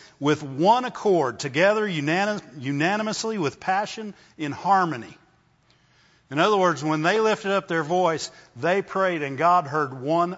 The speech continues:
voice. Amen? And, you know, it's like when they sing in harmony, it's still, it's one voice. It's, it's, it's many voices that make up one saying the very same thing at the very same time with the very same heart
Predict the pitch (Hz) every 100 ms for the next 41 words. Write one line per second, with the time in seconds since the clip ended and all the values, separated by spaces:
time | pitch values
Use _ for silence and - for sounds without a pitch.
0 | 143 143 135 92 - - - _ _ _
1 | _ _ _ _ _ _ _ _ _ _
2 | _ _ _ 147 160 180 226 226 - -
3 | - - - - - - 156 170 190 202
4 | 214 165 - - 180 165 202 190 180 180
5 | 185 - 202 196 147 147 180 196 160 135
6 | 127 - _ 147 - - 208 175 156 135
7 | 151 160 185 165 175 196 - - 180 135
8 | 165 131 - - _ 139 147 151 196 185
9 | 151 196 185 156 123 147 147 156 160 139
10 | 135 156 180 151 - 170 165 135 127 117
11 | 165 202 208 196 - 190 185 170 147 180
12 | 156 131 127 117 160 190 196 190 190 175
13 | 170 156 175 170 147 - - - 151 151
14 | 131 160 208 214 190 208 190 160 135 220
15 | 226 143 139